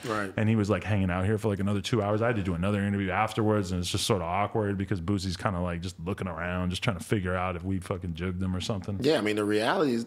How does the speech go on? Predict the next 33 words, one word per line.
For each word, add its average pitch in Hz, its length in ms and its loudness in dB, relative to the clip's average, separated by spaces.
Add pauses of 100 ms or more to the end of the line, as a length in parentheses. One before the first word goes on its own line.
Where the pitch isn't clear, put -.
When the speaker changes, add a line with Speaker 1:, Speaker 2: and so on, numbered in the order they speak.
Speaker 1:
you 190 100 0
know, 147 220 0 (200)
like, 120 120 -2
he, 120 240 -2
he - 140 -8
talked 120 320 -2
to, 123 160 2
in 139 180 0
that, 135 160 2
like, 117 220 0
interview, 117 340 -2
he 147 100 0
talked 117 280 -2
about 113 380 -4 (420)
feeling 123 260 2
like 127 140 0
he 143 120 0
a 131 60 4
target 135 400 2
in 135 100 -2
Baton 139 240 2
Rouge. 180 440 -2
He 101 100 2
Speaker 2:
Mm. 117 60 2
Speaker 1:
gotta - 240 2
feel 117 180 0
like 107 140 -2
he 107 160 -2
a 104 80 -2
target 104 380 -2
in 101 140 -6
L 98 160 -2
A 156 200 -2